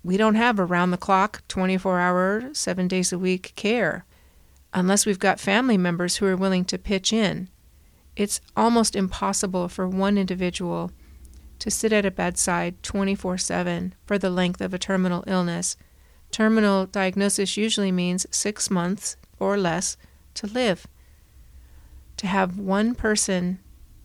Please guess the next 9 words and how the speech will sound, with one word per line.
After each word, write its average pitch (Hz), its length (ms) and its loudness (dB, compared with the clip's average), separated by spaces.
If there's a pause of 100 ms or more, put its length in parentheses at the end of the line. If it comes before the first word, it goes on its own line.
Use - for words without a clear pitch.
(200)
dedicating 190 640 0
that 185 180 0
much 202 180 0
of 196 140 -2
their 175 180 2
life, 180 420 0 (1400)
it 226 180 2
really 208 460 4
is 185 340 2